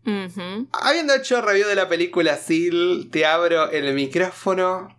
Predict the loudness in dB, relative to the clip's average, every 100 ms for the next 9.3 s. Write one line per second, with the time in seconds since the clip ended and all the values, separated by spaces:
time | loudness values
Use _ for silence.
0 | -2 0 2 0 0 0 0 0 0 0
1 | 0 0 2 0 -2 -2 0 0 0 -4
2 | -2 -2 -2 -4 -4 -8 -14 -20 -20 -20
3 | _ -6 -4 -2 -2 -2 0 0 0 0
4 | 0 2 0 0 -4 -6 -2 0 2 2
5 | 2 2 0 2 2 2 2 0 0 0
6 | 4 2 2 0 0 -2 -6 -18 -20 -4
7 | 0 0 0 -2 -2 -2 0 -2 0 2
8 | 2 0 -2 2 2 0 -2 -2 0 2
9 | 2 -2 -12